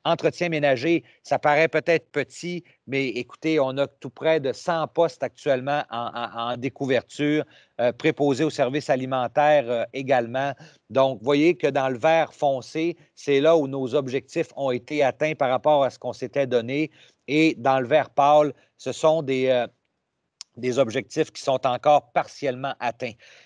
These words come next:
Puis juste pour vous, euh, vous faire du pouce là-dessus, quand on prend, par exemple, les soins infirmiers, les deux cent treize, et là, on parle, là, vous et moi, de trois semaines et demie, là.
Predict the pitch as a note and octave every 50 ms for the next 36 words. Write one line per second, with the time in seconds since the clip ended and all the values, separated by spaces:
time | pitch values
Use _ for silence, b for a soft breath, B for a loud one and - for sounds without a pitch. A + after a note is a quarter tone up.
0 | b b _ B2 C3 C3 B2+ C3 A2+ E3 G3 - - - - D#3+ D#3 D#3 C3+ A2+
1 | B2 C#3 C3+ C3 C3 C3 B2+ A#2 - A#2 B2 A#2 - - E3 D#3+ C3+ A2 A#2+ -
2 | - D#3 E3+ - - - C#3 A#2 - - - - D3+ E3 F3+ F3 b b b b
3 | b _ - E3 E3 E3 - D3+ C#3 A#2+ - D3+ E3+ D#3+ - D3 B2 B2+ B2 A2
4 | C#3 D#3 D#3+ D#3 - C3+ C3 B2+ A2+ - - D#3 D#3+ D3+ C3+ D3 C3 - - D3
5 | B2+ B2+ C#3 D3 D3 B2 A#2+ A#2+ A2 A2+ D#3+ E3+ D#3 - - D#3 D3+ C#3 - C3
6 | D3+ D3+ B2+ G#2 F#2 A2+ C3 D3 E3+ F3+ E3 C#3+ B2 - - E3+ F3 F3+ E3 C#3+
7 | C#3+ C#3+ C3+ A#2+ A#2 D3+ D#3+ C#3+ B2 B2+ C#3+ D#3+ E3 D#3 B2+ B2+ A2+ - - -
8 | D#3 E3 D#3+ C#3+ - - D3+ E3 E3 D#3 C#3+ C3 C3 C#3+ D#3 D#3+ D3 A2+ G2+ F2+